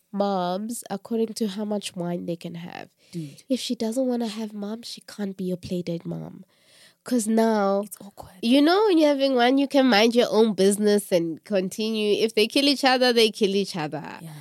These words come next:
Speaker 1: You have your glass of wine.
Speaker 2: Yeah, and you enjoy it and
Speaker 1: Yeah.
Speaker 2: you savor
Speaker 1: Oh,
Speaker 2: it,
Speaker 1: it
Speaker 2: like
Speaker 1: makes the world feel okay
Speaker 2: Yeah.
Speaker 1: at that moment.
Speaker 2: And
Speaker 1: It's
Speaker 2: I,
Speaker 1: okay.
Speaker 2: I think, I,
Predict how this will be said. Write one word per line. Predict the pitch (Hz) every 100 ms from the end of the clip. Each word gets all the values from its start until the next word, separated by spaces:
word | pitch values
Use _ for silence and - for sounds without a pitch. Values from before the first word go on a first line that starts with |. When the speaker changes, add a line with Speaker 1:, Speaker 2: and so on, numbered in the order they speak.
| 156 160
Speaker 1:
You | 185 220 247
have | 190 - 180 208 -
your | 226
glass | - 165 180 -
of | 170 180
wine. | 180 165 151 82 143
Speaker 2:
Yeah, | 240
and | - 220
you | 220
enjoy | 226 226 - 214 269
it | 262 202 143 202
and | 202
Speaker 1:
Yeah. |
Speaker 2:
you | 202
savor | 202 - - 226
Speaker 1:
Oh, | 269 294 294 294 277 269
Speaker 2:
it, |
Speaker 1:
it |
Speaker 2:
like | 269
Speaker 1:
makes | 277 285
the | - 247
world | 240 247 247
feel | - 247 226 214
okay | - 254 240 240 233
Speaker 2:
Yeah. | 214 208 202 208
Speaker 1:
at | 175
that | 180 208 202
moment. | 196 202 226 208 202 190 180 175
Speaker 2:
And | 320 339
Speaker 1:
It's | 233
Speaker 2:
I, | 339 403 247 277
Speaker 1:
okay. | - 262 277 285 285 277 269 262 254
Speaker 2:
I | 254
think, | 254
I, | 262